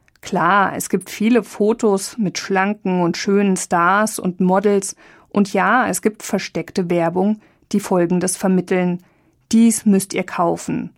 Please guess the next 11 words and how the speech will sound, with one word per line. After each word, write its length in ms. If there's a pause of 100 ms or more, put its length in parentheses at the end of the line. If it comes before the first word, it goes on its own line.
so 260
müsst 300
ihr 180
aussehen. 600 (460)
Das 200
ist 240
in 360
und 200
das 160
ist 220
out." 480